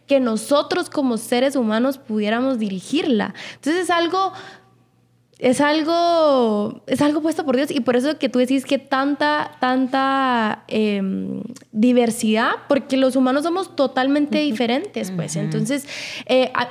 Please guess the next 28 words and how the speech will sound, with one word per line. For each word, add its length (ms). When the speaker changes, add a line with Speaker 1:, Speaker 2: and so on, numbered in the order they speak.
Speaker 1:
me 160
gusta 260
que 160
digas, 380
e-, 240
evalúa 520
tu 100
corazón, 520
porque 300
tal 240
vez 240
no 80
es 60
necesario 520
como 220
que, 100
que, 520
que, 800
no 200
me 80
gustaría 300
que 120
generalices 600
de, 80
"No, 160
la 80
iglesia 400
no", 240